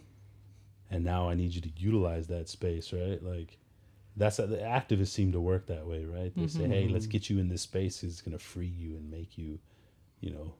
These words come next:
Speaker 1: your true, a truer version of yourself," right?
Speaker 3: Mm-hmm.
Speaker 2: We may think it's positive, right, for sexuality or queer folks, but what if we apply it in a different way, like race? What if we say this space is for only brown folks,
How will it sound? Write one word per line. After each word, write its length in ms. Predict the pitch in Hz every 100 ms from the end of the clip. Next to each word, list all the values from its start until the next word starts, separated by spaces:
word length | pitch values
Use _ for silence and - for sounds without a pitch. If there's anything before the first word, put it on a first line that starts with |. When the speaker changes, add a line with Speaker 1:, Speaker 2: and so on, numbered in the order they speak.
| -
Speaker 1:
your 160 | 92 85
true, 500 | - 104 90 80 -
a 60 | 87
truer 400 | - 123 110 90
version 400 | 87 90 90 82
of 140 | 80
yourself," 580 | 80 - - 101 85 -
right? 100 | -
Speaker 3:
Mm-hmm. 400 | 123 113 113 107 107 -
Speaker 2:
We 120 | 190 170
may 200 | 160 170
think 280 | 160 156
it's 220 | 147 - - - -
positive, 480 | - 147 151 147 147
right, 220 | 143 151
for 180 | - 139
sexuality 720 | 143 - 143 - 147 139 147 139
or 80 | 135
queer 280 | - 147
folks, 480 | 156 - 170 - - _ - -
but 100 | 156
what 180 | 143 160
if 120 | 156
we 60 | 156
apply 260 | 147 156 151
it 120 | 147
in 20 |
a 60 | 135
different 420 | 139 156 151 147 143
way, 160 | 139
like 280 | 143 147 - -
race? 560 | 143 143 156 - - - - - - - _ _
What 140 | 165
if 120 | 156 -
we 80 | 151
say 180 | 151 143
this 240 | 151 151
space 420 | - 151 147 -
is 260 | 165 147 147
for 420 | - 147 143 147
only 440 | 160 147 143 143 143
brown 380 | - 143 156 160
folks, 540 | - - - -